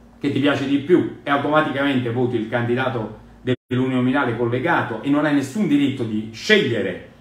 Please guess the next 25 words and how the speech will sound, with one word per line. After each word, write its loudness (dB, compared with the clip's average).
con 4
la 2
preferenza 0
chi -6
ti -2
piace -2
di -6
più, -2
quindi 0
praticamente 2
passa -2
solo -2
il -2
capolista -4
sostanzialmente, -6
o -2
se -8
una -10
lista -8
è -6
molto -6
forte -4
il -4
numero -2
due. 2